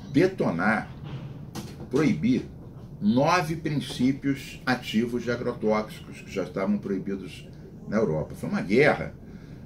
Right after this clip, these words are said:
A bancada ruralista, eh, fazia de tudo, até entrava com ações contra os analistas que assinavam laudo.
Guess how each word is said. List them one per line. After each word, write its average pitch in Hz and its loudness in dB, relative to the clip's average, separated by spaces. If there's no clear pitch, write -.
A - -4
bancada 127 0
ruralista, 127 0
eh, - -4
fazia 120 2
de 127 0
tudo, 104 0
até 87 -2
entrava 120 0
com 113 -4
ações 110 -2
contra 151 -2
os 123 -2
analistas 123 0
que - -4
assinavam 120 -2
laudo. 92 6